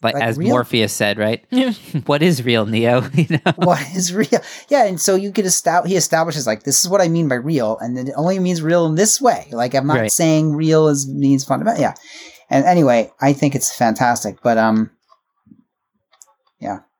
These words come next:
Speaker 1: Nice. Yeah, I'm definitely gonna buy that book 'cause I, I love, I, I mean, I don't like physicists who throw out the philosophy thing, like, whatever,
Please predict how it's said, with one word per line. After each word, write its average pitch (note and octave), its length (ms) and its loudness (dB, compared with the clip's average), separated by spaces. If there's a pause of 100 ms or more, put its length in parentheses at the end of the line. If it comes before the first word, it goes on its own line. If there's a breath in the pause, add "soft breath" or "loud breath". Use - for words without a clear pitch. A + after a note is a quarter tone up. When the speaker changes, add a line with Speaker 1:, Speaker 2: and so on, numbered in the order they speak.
(140)
Speaker 1:
Nice. A2+ 380 -2
Yeah, A2+ 180 -4
I'm B2+ 100 -4
definitely E3+ 240 -4
gonna A2+ 120 0
buy G#2 160 0
that G#2 180 0
book A2 200 -2
'cause G#2+ 340 -4
I, A2 240 -2
I A#2 120 -2
love, A2 540 -2 (460)
I, C#3+ 160 0
I C3 60 -2
mean, C3 220 -2
I A#2+ 140 -2
don't B2+ 260 -2
like A2+ 240 -2
physicists A2 640 -2
who G2 400 0 (380)
throw A2+ 440 0
out G#2 260 -2
the - 80 -2
philosophy G#2 500 -2
thing, G#2 200 -2
like, G2+ 220 -4
whatever, G#2 560 0